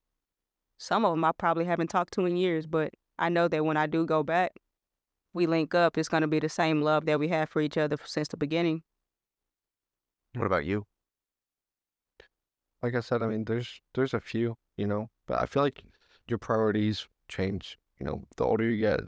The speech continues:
Speaker 3: going in the military and all that, you see a lot of things differently. The people who you were cool with before, you kinda see through it a little bit more, you know, you're like, "All right, you weren't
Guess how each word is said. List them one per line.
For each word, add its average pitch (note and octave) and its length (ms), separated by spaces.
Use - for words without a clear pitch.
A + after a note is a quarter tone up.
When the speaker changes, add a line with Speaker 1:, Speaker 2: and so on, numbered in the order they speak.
Speaker 3:
going G#2+ 180
in G#2 120
the G2 80
military F#2+ 360
and G2+ 80
all G2 80
that, C2+ 140
you G#2+ 80
see - 180
a B2+ 80
lot G#2+ 140
of G#2 80
things G2 240
differently. F#2+ 560
The G#2 100
people B2+ 300
who B2+ 120
you A2+ 280
were A2 240
cool B2+ 220
with A#2+ 180
before, A2+ 520
you G#2+ 200
kinda A#2 240
see A2 220
through G#2+ 240
it - 240
a - 40
little G#2+ 140
bit A2 120
more, C2+ 200
you A#1 80
know, A1 120
you're A1 140
like, - 200
"All B2 80
right, F2 260
you B2 200
weren't A#2+ 200